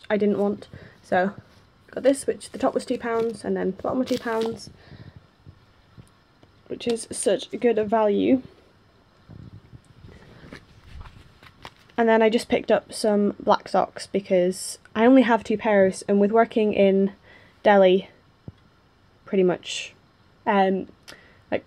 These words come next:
five days a week, six some weeks, I needed more socks, <laughs> um, especially in this weather, and they were only two fifty, so bargain. I'm also now, from today till Sunday, so Thursday to Sunday,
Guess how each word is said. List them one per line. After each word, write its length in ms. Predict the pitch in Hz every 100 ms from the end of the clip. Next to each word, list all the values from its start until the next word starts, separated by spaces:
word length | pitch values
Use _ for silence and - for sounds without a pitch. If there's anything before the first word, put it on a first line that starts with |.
| _
five 240 | - 208
days 200 | 202 190
a 60 | 185
week, 460 | 180 175 - - _ _
six 360 | - 208 - -
some 200 | 196 185
weeks, 440 | 175 - - - - - _
I 120 | -
needed 400 | 180 175 170 175 - -
more 160 | - 170
socks, 320 | 165 - -
<laughs> 920 | 269 262 - - - - - - -
um, 420 | 202 190 175 175 - _
especially 280 | - 190 175
in 60 |
this 160 | 170 175
weather, 200 | 160 170
and 180 | - 196
they 80 | 220
were 160 | 208
only 360 | 208 202 202 -
two 120 | - 269
fifty, 400 | 196 - - 202 _ _ _ _ - - - _
so 220 | - - - - - - - - - - _ _ _ _ -
bargain. 800 | 175 175 339 427 196 95 - - - - - _ _ - - _ -
I'm 140 | 247
also 640 | 247 247 - 226 220 226 -
now, 260 | 233 208 208
from 500 | 208 214 202 196 202
today 480 | - 240 214 208 214
till 420 | - 214 202 202
Sunday, 600 | 202 - 202 196 190 175
so 200 | 196 196
Thursday 360 | 190 196 196 190
to 100 | -
Sunday, 500 | 196 190 180 170